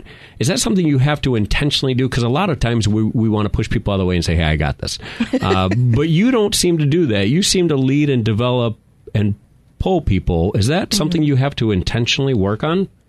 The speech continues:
Speaker 2: Um, I don't. I just am naturally that way. Um, I always have been. Um, even patrol officers are starting to make small comments like, "Does your blood pressure ever get,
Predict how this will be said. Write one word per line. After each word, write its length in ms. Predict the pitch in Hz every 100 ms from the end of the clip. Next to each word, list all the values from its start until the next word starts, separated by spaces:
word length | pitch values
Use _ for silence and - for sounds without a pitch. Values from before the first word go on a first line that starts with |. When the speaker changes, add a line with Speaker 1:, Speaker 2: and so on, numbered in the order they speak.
| _ _ 202
Speaker 2:
Um, 720 | 214 254 277 277 277 247 202 - _ _ - - _ -
I 220 | 180 196
don't. 400 | 170 170 156 143
I 300 | - 165 165 147
just 300 | - 165 - -
am 180 | 151
naturally 720 | 147 139 160 - 160 156 156 160 - - - - -
that 340 | 156 147 143
way. 380 | 156 151 123 127
Um, 640 | 135 147 143 143 139 139 - - _
I 140 | - 156
always 280 | 156 151 156
have 280 | 143 147
been. 400 | 156 170 180 208
Um, 400 | - 147 139 135 139
even 280 | 143 147
patrol 400 | 147 151 - 147
officers 340 | 147 147 - 147
are 100 | 147
starting 280 | - 143 147
to 60 |
make 340 | 143 139 135 - - - - -
small 300 | - 175 160
comments 440 | 175 170 160 160 165
like, 180 | 156
"Does 180 | 156 160
your 140 | 185 254
blood 320 | 214 247 233
pressure 400 | 220 214 - 202
ever 320 | 196 196 190
get, 360 | 175 185 190